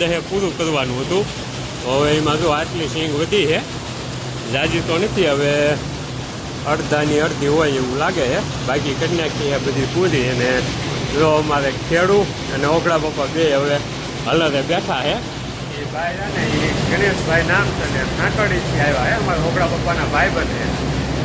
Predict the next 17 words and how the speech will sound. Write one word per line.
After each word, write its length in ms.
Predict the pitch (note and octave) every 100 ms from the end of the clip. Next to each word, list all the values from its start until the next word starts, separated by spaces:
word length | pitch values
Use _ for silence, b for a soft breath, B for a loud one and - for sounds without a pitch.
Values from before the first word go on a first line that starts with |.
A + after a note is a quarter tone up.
| - D3
આપણા 520 | C3+ D#3+ D#3+ E3 D#3+
લગભગ 280 | E3 - E3+ C3
ઘાણો 240 | D3+ G3+ -
ચાલુ 180 | F#3+ G3+ -
થયો 180 | A3+ A3+
ને, 60 | F3 -
ખેડૂતના 400 | F3+ F3 F#3+ F3 -
સિંગ 180 | F#3 F3+
લઈને 260 | F3 - F3
આપણી 240 | G3 F3+
પાસે 200 | D3 D3 -
જ 20 | C#3+
આવે 160 | - -
છે. 100 | - - - - - - C#3 C#3 C3+ C#3+ - - - C3 - - - - -
બાકી 280 | - - -
તો 80 | C#3+ C3+
હવે 160 | D#3